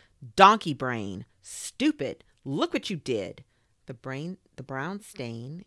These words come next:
in the middle of Hamza's white tunic looked like a mud puddle. Did it give him the right to call Samuel names? Samuel's father didn't think so.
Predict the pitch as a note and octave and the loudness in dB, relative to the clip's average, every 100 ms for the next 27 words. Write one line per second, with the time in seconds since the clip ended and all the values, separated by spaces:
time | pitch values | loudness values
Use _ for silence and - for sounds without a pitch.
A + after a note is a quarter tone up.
0 | _ _ _ _ _ _ - C3+ B2+ B2+ | _ _ _ _ _ _ -10 -8 -6 -6
1 | D3+ C3+ C#3+ C#3 A#2+ C#3 E3+ - B2+ B2 | -8 -10 -10 -10 -10 -10 -12 -12 -14 -14
2 | - - A#2 A#2 - C3+ C3+ B2+ B2+ A2+ | -14 -12 -10 -12 -14 -14 -12 -14 -12 -12
3 | B2+ E3+ A#2+ - - G2+ - - - - | -10 -8 -10 -14 -14 -12 -12 -16 -20 -20
4 | _ _ _ - C#3+ G2+ D3 F#3+ A3 F#3 | _ _ _ -14 -12 -10 -10 -10 -10 -10
5 | G2+ G2+ G2+ - - - A#2 - B2+ C#3 | -10 -10 -10 -14 -18 -14 -14 -12 -10 -10
6 | C#3 G#2+ G2+ G2 C#3+ B3 E4+ - _ _ | -10 -10 -10 -10 -10 -12 -14 -20 _ _
7 | _ _ _ - - _ _ - C3+ E3 | _ _ _ -20 -20 _ _ -10 -8 -8
8 | G3+ - B2 B2 B2+ B2 - C3 B2+ A#2+ | -10 -10 -8 -6 -8 -10 -12 -12 -10 -10
9 | - A2 G2 A2 | -10 -12 -12 -16